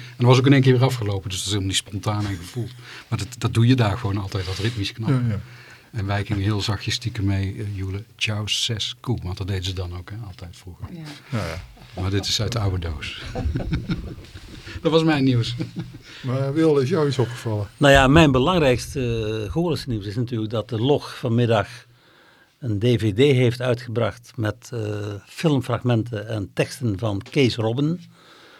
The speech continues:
Speaker 4: die elke rechtgeaarde oude Goorlenaar natuurlijk nog kent. Eh, en dat is ook meteen de, de entree, het begin van een ledenwerfactie voor de LOG. Want als je vijftien euro betaalt, krijg je Kees Robben gratis.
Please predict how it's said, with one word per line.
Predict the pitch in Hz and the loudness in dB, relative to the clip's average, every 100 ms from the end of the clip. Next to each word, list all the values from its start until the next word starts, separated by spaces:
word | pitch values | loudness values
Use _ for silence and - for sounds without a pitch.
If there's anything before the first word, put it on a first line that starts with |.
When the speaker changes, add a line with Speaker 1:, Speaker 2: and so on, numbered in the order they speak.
| _ _ | _ _
Speaker 4:
die | - 120 | -12 -8
elke | - 123 120 110 101 - | 0 2 2 -2 -4 -4
rechtgeaarde | 120 131 - 117 123 113 104 113 - | 0 0 -2 -2 2 2 2 -2 -2
oude | 127 120 110 | 0 2 2
Goorlenaar | 104 120 110 107 104 | 0 0 0 0 -2
natuurlijk | 101 101 117 | -4 -6 -6
nog | 110 - | -6 -4
kent. | 156 160 - - _ _ _ _ _ _ _ _ - | -2 -2 -4 -20 _ _ _ _ _ _ _ _ -10
Eh, | 120 107 104 104 | -6 -4 -4 -4
en | 131 | -2
dat | 123 | 2
is | |
ook | 127 | 4
meteen | 123 120 135 123 | 4 4 4 6
de, | 113 113 113 98 - _ | 4 4 4 0 -6 _
de | 135 107 110 | -10 -6 -4
entree, | 113 104 147 151 120 | -2 0 4 4 4
het | 101 - | 0 -4
begin | 101 92 135 107 95 | -6 0 2 2 0
van | 110 107 | -4 -2
een | 104 98 | 0 4
ledenwerfactie | 143 139 131 120 123 - 110 | 4 6 4 2 -2 -6 -4
voor | 110 | -2
de | 104 | 0
LOG. | 107 - _ _ _ _ _ _ _ | -2 -6 _ _ _ _ _ _ _
Want | - 107 | -6 -4
als | |
je | 113 | -2
vijftien | - 147 131 123 | 4 4 4 0
euro | 135 131 | 2 2
betaalt, | 113 120 117 117 | 2 2 2 0
krijg | - 143 120 | 4 6 6
je | - 123 | 4 0
Kees | 123 131 117 - | 2 4 4 4
Robben | 120 113 95 | 2 2 2
gratis. | 120 143 156 170 170 | 4 4 4 0 -2